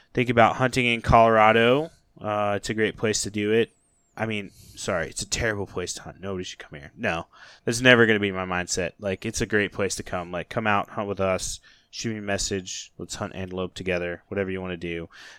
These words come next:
Uh, but as always, our show notes will be online.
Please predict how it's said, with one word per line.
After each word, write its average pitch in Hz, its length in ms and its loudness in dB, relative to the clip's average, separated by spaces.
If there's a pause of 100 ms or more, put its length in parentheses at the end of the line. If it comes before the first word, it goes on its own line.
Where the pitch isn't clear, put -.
(100)
Uh, 107 260 6
but 117 120 6
as 123 120 4
always, 143 380 10
our 113 120 4
show - 280 4
notes 127 280 2
will 120 120 2
be 117 240 2
online. 107 760 0